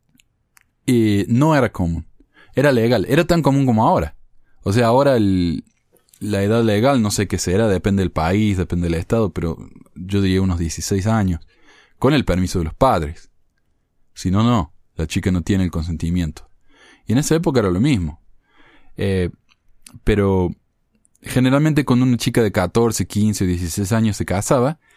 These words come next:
se casaba con un chico de quince, dieciséis, diecisiete años, no con un hombre grande.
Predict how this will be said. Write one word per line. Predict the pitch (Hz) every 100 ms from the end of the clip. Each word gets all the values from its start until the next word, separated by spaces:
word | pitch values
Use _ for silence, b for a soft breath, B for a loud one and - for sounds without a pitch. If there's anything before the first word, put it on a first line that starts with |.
| b
se | - 123
casaba | 131 127 131
con | 135 139
un | 127
chico | - 98 123
de | 113 113
quince, | - 92 98
dieciséis, | 95 82 82 101 101
diecisiete | 90 71 - 78 131
años, | 143 85 - _ _ _
no | - 135
con | 127
un | 104
hombre | 95 90
grande. | 82 87 76 69 76